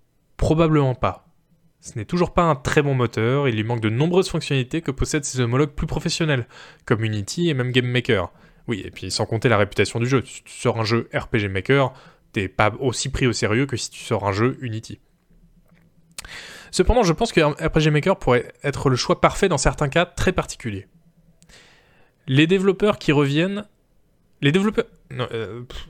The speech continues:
quoi ? Oui, petit un, les développeurs, euh, qui reviennent. Peut-être avez-vous joué avec R P G Maker lorsque vous étiez adolescent.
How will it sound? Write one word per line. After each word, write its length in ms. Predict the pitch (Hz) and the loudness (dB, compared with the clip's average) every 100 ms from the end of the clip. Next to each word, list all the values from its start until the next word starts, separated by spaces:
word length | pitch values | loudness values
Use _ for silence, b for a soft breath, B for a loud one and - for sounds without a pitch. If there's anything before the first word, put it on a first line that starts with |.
| - | -12
quoi ? 180 | 160 170 _ _ _ _ _ _ - | -12 -12 _ _ _ _ _ _ -6
Oui, 120 | 120 | -4
petit 280 | 147 139 - | -4 -6 -6
un, 80 | 101 | -2
les 100 | 117 | 0
développeurs, 480 | 147 151 190 190 | 2 4 4 4
euh, 160 | 143 110 | 4 2
qui 160 | - 175 | 2 4
reviennent. 400 | 143 104 90 - B B B B | 4 0 -6 -10 B B B B
Peut-être 320 | - 247 233 | 4 4 4
avez-vous 320 | 165 151 160 160 | 4 4 4 2
joué 200 | 151 196 | 4 4
avec 260 | 143 139 | 2 2
R 100 | 147 | 0
P 80 | - | 2
G 80 | 135 | 2
Maker 260 | 123 160 | 2 2
lorsque 220 | 156 - 120 | 0 -2 -4
vous 120 | 107 | -4
étiez 200 | 104 143 | 0 2
adolescent. 440 | 127 135 135 113 | 2 2 -2 -10